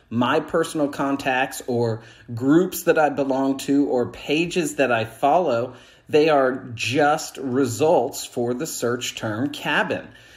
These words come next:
So you can see also that,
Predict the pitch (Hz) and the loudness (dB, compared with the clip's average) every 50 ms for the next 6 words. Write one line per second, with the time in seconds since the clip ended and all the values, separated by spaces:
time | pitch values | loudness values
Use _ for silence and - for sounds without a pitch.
0 | - - _ - - - 170 156 151 151 175 247 269 269 - 254 202 160 - - | -20 -20 _ -8 0 2 4 4 4 2 0 0 0 0 0 0 0 0 -2 -2
1 | - 220 208 202 214 - 101 151 160 180 185 - - - 151 143 135 120 127 127 | -2 -2 -2 -2 -2 -2 -2 0 0 0 -2 -2 0 2 2 2 2 2 2 0
2 | 120 120 117 - | 0 0 -2 -6